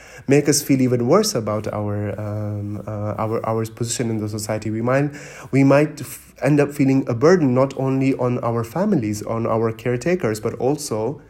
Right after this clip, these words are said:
but also on the, on the society, because we realize that we are not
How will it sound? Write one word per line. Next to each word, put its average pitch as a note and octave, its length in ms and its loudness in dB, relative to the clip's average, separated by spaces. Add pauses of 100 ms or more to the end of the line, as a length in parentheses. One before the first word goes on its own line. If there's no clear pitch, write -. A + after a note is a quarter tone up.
(460)
but B2 100 0
also C3+ 460 2
on A#2+ 300 0
the, A#2 600 0
on B2 140 -2
the B2 60 -2
society, B2 680 -4 (300)
because C3+ 300 0
we C3+ 120 4
realize C3 500 4
that B2 140 2
we B2 140 2
are A#2+ 40 4
not B2+ 300 0